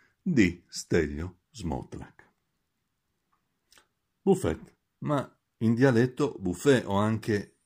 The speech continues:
bife. Non una credenza, non un rinfresco in piedi, bensì una tipologia di locale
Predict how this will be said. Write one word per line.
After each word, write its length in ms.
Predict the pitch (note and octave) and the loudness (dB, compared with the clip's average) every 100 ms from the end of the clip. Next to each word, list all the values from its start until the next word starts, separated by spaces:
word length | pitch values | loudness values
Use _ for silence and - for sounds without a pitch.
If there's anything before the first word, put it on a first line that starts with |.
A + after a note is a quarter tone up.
| _ _ | _ _
bife. 680 | A#2+ C#3 - - D2 - _ _ _ _ _ _ _ _ - - - - _ _ | 0 2 2 -4 -14 -16 _ _ _ _ _ _ _ _ -20 -20 -20 -20 _ _
Non 180 | A3 C#3 | 4 6
una 200 | G2 F2+ | 4 2
credenza, 920 | F#2 F2 E2+ D#2 D2 - D#2 C#2+ - _ _ _ _ _ _ _ _ _ | 2 4 2 0 -4 -10 -12 -12 -16 _ _ _ _ _ _ _ _ _
non 280 | A2+ B2 A2 | 2 4 4
un 120 | F#2 | 0
rinfresco 440 | E2+ D#2+ D#2+ - | -2 -6 -8 -8
in 80 | D#2 | -10
piedi, 480 | D2+ D2 C#2 D#2+ D#2 _ _ - | -10 -12 -14 -18 -20 _ _ -6
bensì 460 | D3 G3 F#3+ - | 0 2 0 -4
una 220 | F2 F#2 | -2 -2
tipologia 560 | - C3 D3+ D#3 C#3 D#3 | -4 -6 -4 -4 0 0
di 100 | B2+ | 0
locale 600 | G#2+ F#2+ D#2 D2 C#2+ D2+ | -2 -4 -10 -12 -14 -16